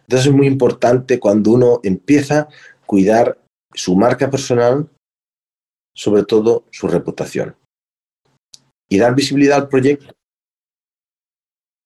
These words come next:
O sea, y que sof-, o sea, y que, y que, y que toquen a la puerta de un manager cuando tengan algo más o menos estructurado y no hay problema ninguno. Unos le, le dirán que no, otros que no, pero va a llegar uno que le va a decir que sí.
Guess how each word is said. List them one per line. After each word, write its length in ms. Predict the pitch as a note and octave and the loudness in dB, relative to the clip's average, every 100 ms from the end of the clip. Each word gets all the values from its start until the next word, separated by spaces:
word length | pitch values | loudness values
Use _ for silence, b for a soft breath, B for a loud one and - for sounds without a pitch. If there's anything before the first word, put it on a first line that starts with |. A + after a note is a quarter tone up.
| _ _ - | _ _ -10
O 40 | |
sea, 280 | G2+ F#2 F2 - | -2 0 0 -2
y 160 | - A2 | -6 -4
que 100 | A2 | -2
sof-, 300 | G#2+ G2+ - | 2 0 2
o 100 | A2 | -2
sea, 220 | - E2+ - | 0 0 0
y 140 | G2+ | -6
que, 120 | F#2 | -6
y 140 | D#2 F2+ | -8 -4
que, 80 | - | -4
y 160 | F2 | -4
que 140 | - - | -6 -4
toquen 360 | F2+ - A#2+ | -2 0 0
a 80 | C#3 | 0
la 60 | C3+ | 0
puerta 240 | C3 C#3+ | 0 2
de 60 | C#3+ | 2
un 60 | |
manager 520 | C3+ B2 C3 E3 E3+ - b b b b | 4 2 2 2 0 -4 b b b b
cuando 260 | - G#2 G2+ | -2 0 2
tengan 280 | G#2+ A#2 A#2 | 2 2 2
algo 220 | A#2 G#2+ | 2 2
más 160 | G#2+ | 0
o 60 | A2+ | 0
menos 240 | A2+ A2 | 0 -2
estructurado 800 | A2+ - - - G#2 G2+ C3 F#3 b b - | -6 -10 -8 0 2 2 2 0 b b -8
y 100 | F2+ | -2
no 80 | A2 | -2
hay 60 | |
problema 320 | A#2 C#3+ D3+ | 0 2 4
ninguno. 400 | C#3+ C3+ E3 B2 | 2 2 2 0
Unos 260 | - C#3 D3+ | 2 2 2
le, 160 | C3 B2+ | 2 0
le 340 | A#2 G#2+ A2 | 0 0 2
dirán 300 | A#2 B2+ B2+ | 2 2 0
que 120 | A2 | 0
no, 160 | A2+ C#3+ | 2 2
otros 320 | D#3 C3+ A#2+ | 0 -2 -6
que 100 | - | -2
no, 220 | A#2+ C#3 C#3 | 0 0 0
pero 320 | A2 G#2+ - | 2 2 -2
va 260 | G2+ G#2 A#2+ | -2 2 2
a 60 | |
llegar 280 | A#2+ B2 B2 | 4 2 2
uno 180 | B2 C#3+ | -2 -2
que 60 | |
le 60 | C#3 | 0
va 100 | A2 | 0
a 80 | G2 | -2
decir 240 | G2 - | -6 -12
que 100 | - | -16
sí. 260 | - D3 | -14 -16